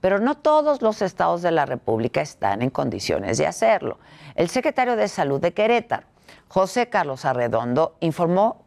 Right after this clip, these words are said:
que en su estado se contempla que novecientos veinticuatro planteles educativos regresen a actividades presenciales, cuando hay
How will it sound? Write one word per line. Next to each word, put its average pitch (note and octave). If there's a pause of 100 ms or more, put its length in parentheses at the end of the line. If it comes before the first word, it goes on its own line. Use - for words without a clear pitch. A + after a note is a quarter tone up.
(120)
que D3+
en D3+
su D3
estado G#3
se G#3+
contempla B2+ (320)
que G3
novecientos A3
veinticuatro D#3+
planteles B2+
educativos A#2+
regresen B2
a A#2+
actividades A2+
presenciales, C#3+ (420)
cuando C4
hay E3+